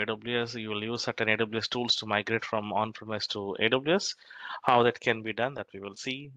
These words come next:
practically. Then once that is done, we'll talk about developer tools, A W S Code Commit, Code Build, Code Deploy, and other,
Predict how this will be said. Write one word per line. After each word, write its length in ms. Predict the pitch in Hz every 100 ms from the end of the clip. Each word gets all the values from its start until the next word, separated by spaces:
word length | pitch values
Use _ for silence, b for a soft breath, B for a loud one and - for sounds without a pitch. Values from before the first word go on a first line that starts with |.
| _
practically. 560 | - - 123 139 214 - b b b b
Then 280 | 113 107 107
once 240 | 113 131
that 160 | 135 131
is 160 | 123 110
done, 300 | 117 113 113 - -
we'll 140 | 110
talk 220 | 113 110
about 460 | 117 107 107 107 - - 104
developer 480 | 104 107 110 123 117
tools, 320 | 147 190 - B B B B -
A 140 | 127
W 260 | 120 120 117
S 100 | -
Code 280 | 131 120
Commit, 340 | - 117 117 -
Code 260 | 127 120
Build, 220 | 113 113 110
Code 200 | 123 117
Deploy, 400 | 113 - 117 110 110
and 100 | 107
other, 340 | 107 110 117